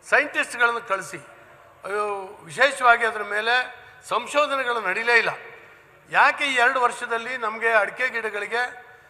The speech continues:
ಅದನ್ನ ತಡ್ಕೊಳ್ಳುವಂಥ ಶಕ್ತಿ ಹೋಗಿದೆ ಅನ್ನುವಂಥದ್ದು ಅಲ್ಲಿಂದ ಶುರುವಾಗಬೇಕು ಸಂಶೋಧನೆ. ಈ ರೀತಿ ವಿಶೇಷವಾಗಿ ಸಂಶೋಧನೆ ಮಾಡುವಂಥ ಕೆಲಸ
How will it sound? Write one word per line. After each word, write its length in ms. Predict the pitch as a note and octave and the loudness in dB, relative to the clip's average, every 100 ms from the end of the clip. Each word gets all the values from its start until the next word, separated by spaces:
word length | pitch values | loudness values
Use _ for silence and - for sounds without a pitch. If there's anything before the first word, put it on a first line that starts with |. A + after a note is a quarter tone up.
| _ _ - | _ _ -4
ಅದನ್ನ 340 | F#3+ F#3+ A#3+ A#3+ | -4 -2 -2 -2
ತಡ್ಕೊಳ್ಳುವಂಥ 760 | A#3 A3 C4+ D#4 D4+ C#4 C4+ | 2 2 2 -2 0 0 0
ಶಕ್ತಿ 460 | B3+ - B3+ - D#4+ | -2 -4 -8 -6 -2
ಹೋಗಿದೆ 440 | B3 B3 G#3+ G3+ | 0 0 2 2
ಅನ್ನುವಂಥದ್ದು 840 | G#3 G#3 G#3 G#3+ A3 B3 G3 - - - | 0 -4 -4 -2 -2 -2 -10 -14 -20 -12
ಅಲ್ಲಿಂದ 240 | F#3+ A#3+ C4 | -6 -6 -4
ಶುರುವಾಗಬೇಕು 640 | B3+ B3+ B3 A#3 G#3 - - - - - - - | -6 -2 2 2 0 -6 -18 -20 -20 -20 -12 -6
ಸಂಶೋಧನೆ. 480 | G#3+ A#3+ A#3+ G3+ D3+ - - - - - | -4 0 0 0 -6 -14 -20 -20 -20 -10
ಈ 40 | A3 | -6
ರೀತಿ 400 | C#4 C#4 C4 C4+ | -4 -4 -2 -4
ವಿಶೇಷವಾಗಿ 640 | G#3+ A3+ C4 B3+ B3 A#3+ A#3+ - - - _ - | -2 0 2 4 2 2 -6 -12 -20 -20 _ -6
ಸಂಶೋಧನೆ 500 | G#3+ - C4 B3+ B3 | -6 0 0 0 0
ಮಾಡುವಂಥ 400 | A3+ A3 G#3+ A3 | 2 0 -4 -6
ಕೆಲಸ 360 | - G3+ F3+ | -6 -6 2